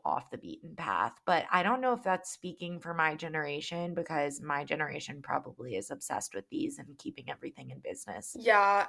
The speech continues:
Speaker 2: I feel like it's also just dependent on what city it's in and, I don't know, where it's
Speaker 1: Yeah.
Speaker 2: located and what night you're going on. I feel like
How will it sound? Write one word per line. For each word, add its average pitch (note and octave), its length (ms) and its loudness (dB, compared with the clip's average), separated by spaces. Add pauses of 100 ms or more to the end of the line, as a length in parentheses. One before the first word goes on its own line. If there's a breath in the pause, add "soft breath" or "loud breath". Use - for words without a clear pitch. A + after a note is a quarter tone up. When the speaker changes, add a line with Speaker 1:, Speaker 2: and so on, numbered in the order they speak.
Speaker 2:
I B3+ 120 12
feel C4 200 10
like D4 180 8
it's D#4+ 160 0
also G#3+ 840 -2 (200)
just - 240 -4
dependent F#3+ 540 -2
on G3 220 -6
what G3 500 2 (180)
city G3 520 0
it's G3+ 240 -4
in G#3+ 500 -6 (600)
and, G3+ 320 -2 (420)
I - 80 2
don't G#3 160 -2
know, G#3+ 100 6
where D#3 160 12
it's D3+ 140 12
Speaker 1:
Yeah. - 0 -
Speaker 2:
located G#3 680 2 (520 loud breath)
and B3+ 240 12
what A#3 200 12
night G3 200 8
you're G#3 140 4
going G#3 300 4
on. G#3+ 360 2
I A3+ 120 10
feel C4+ 160 8
like B3+ 280 10